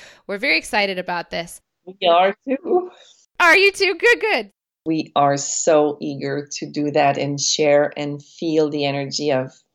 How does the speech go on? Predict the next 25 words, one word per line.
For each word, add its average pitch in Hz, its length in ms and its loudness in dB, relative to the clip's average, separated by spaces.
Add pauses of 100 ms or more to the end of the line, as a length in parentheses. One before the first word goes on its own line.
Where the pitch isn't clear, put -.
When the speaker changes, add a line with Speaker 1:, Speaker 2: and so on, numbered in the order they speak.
(460)
Speaker 2:
anyone 156 520 2
who 147 320 -4
wants 143 440 -2 (140)
to 139 420 -4 (200)
expand 135 720 -2
with 139 160 -10 (100)
us. - 480 -6 (600)
Speaker 1:
Annie 359 320 -2
and 294 100 -4
I 262 140 -2
are 240 100 -4
on 214 140 -4
board 185 260 -10
too, 262 200 -8
but 190 160 -10
then 220 160 -4
when 214 120 -10
it 208 80 -12
came 285 240 -6
to 247 100 -8
Jess's 226 460 -4
mind, 196 540 -8
there 185 140 -6
was 175 160 -8
a 175 140 -10